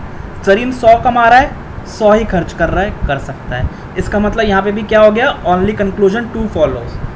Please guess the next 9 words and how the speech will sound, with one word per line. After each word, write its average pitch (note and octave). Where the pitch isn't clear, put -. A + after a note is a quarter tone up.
only G3
conclusion A3
two C4+
follows। C#3
चलो C3+
नेक्स्ट E3
चलो, F3
ये F#3
देखो F#3+